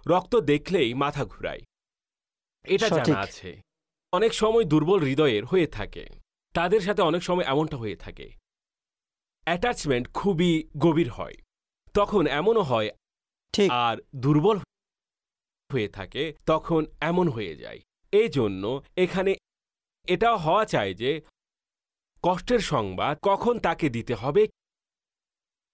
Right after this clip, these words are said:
Speaker 1: কিভাবে তাকে দিতে হবে, এটি একটি বিদ্যা।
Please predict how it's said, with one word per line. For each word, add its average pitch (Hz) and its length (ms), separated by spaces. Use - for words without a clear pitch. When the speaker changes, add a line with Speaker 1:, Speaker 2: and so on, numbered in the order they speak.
Speaker 1:
কিভাবে 220 360
তাকে 147 260
দিতে 98 220
হবে, 92 380
এটি 196 260
একটি 139 220
বিদ্যা। 80 480